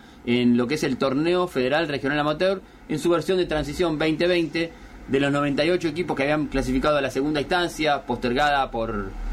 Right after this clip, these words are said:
por la pandemia, se reconfiguró la competencia y finalmente, después de varios idas y vueltas, de confirmaciones y, y retrocesos, eh, fueron más de sesenta los clubes que decidieron participar y, bueno, se va a poner en, en, en, en funcionamiento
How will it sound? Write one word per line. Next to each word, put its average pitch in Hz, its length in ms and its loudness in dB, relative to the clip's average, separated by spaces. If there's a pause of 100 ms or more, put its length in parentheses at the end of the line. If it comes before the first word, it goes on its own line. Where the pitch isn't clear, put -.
(220)
por 110 160 2
la 117 140 2
pandemia, 180 720 0 (180)
se 123 160 -2
reconfiguró 127 460 0
la 147 100 2
competencia 156 580 0
y 123 40 0
finalmente, 147 560 0
después 131 260 0
de 131 160 2
varios 147 420 0
idas 147 240 0
y 135 40 2
vueltas, 175 560 0
de 113 280 2
confirmaciones 120 760 0
y, 113 260 2 (220)
y 120 80 4
retrocesos, 180 680 0 (360)
eh, 110 520 2
fueron 120 800 2
más 143 140 4
de 139 80 0
sesenta 139 520 0 (260)
los 113 140 0
clubes 131 200 2
que 123 80 0
decidieron 123 400 0
participar 123 600 0 (260)
y, 120 400 4
bueno, 123 240 0
se 117 100 -2
va 131 60 2
a 123 40 -2
poner 135 220 0
en, 120 300 2
en, 110 120 -6 (140)
en, 107 300 2 (340)
en 117 140 4
funcionamiento 127 720 2